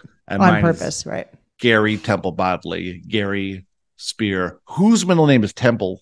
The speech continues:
Speaker 1: do you know of, right? Temple's a temple. And, uh,
Speaker 2: <laughs>
Speaker 1: Bodley is Old English for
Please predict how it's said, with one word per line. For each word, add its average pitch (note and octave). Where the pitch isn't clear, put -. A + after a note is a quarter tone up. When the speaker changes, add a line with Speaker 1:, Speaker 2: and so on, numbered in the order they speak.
Speaker 1:
do F#2+
you F2+
know E2
of, G2
right? F2+
Temple's G2+
a G2+
temple. F#2
And, A#2
uh, G#2
Speaker 2:
<laughs> F#2
Speaker 1:
Bodley A#2
is A2
Old B2
English A2
for G2